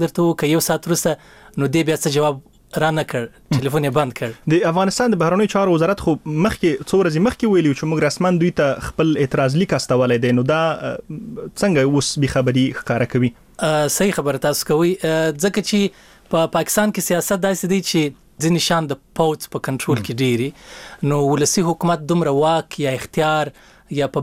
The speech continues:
Speaker 1: بله معنا دومره زړه نه لري چې پر هغوی باندې خپل بیان ورکړي، تر څو چې د پوځ له خوا څخه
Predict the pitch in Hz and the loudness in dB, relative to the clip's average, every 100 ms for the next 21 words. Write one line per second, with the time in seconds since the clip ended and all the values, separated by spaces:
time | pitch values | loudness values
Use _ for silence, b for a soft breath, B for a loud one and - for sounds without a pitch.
0 | 156 156 151 151 156 151 160 156 - B | 0 0 0 0 0 0 2 0 -2 B
1 | B B 151 127 143 160 165 160 143 135 | B B -6 -2 0 2 2 2 0 -2
2 | - 135 - 131 127 135 147 135 131 131 | -2 -4 -2 -2 -2 0 0 0 0 -2
3 | - 151 127 135 139 131 123 127 - 127 | -2 -4 -2 0 0 0 -2 -2 -6 -8
4 | 139 - 156 - 139 135 135 B B B | -6 -2 -2 0 0 0 -2 B B B
5 | - 170 160 127 123 143 131 131 | 0 0 0 -4 -4 -4 -4 -4